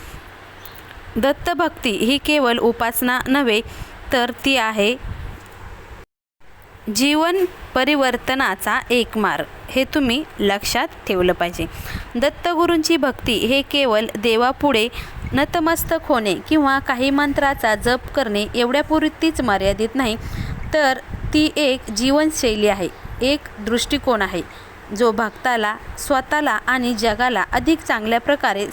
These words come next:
समजून घेण्यास मदत हा करत असतो. ही भक्ती भक्तांच्या अंतःकरणात सकारात्मक बदलांचे बीज पेरते आणि हळूहळू ते बीज वृक्षात रूपांतरित होत असते. हे बदल इतके सूक्ष्म आणि हळूवार असतात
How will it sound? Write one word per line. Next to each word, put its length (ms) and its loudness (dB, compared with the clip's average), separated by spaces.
समजून 380 4
घेण्यास 460 0
मदत 360 2
हा 180 0
करत 300 2
असतो. 280 -2
ही 160 2
भक्ती 440 2
भक्तांच्या 640 0
अंतःकरणात 800 0
सकारात्मक 600 2
बदलांचे 640 2
बीज 320 0
पेरते 380 0
आणि 280 0
हळूहळू 600 4
ते 120 4
बीज 320 0
वृक्षात 460 0
रूपांतरित 600 -2
होत 200 2
असते. 240 0
हे 100 4
बदल 400 2
इतके 340 0
सूक्ष्म 500 2
आणि 300 2
हळूवार 420 4
असतात 380 0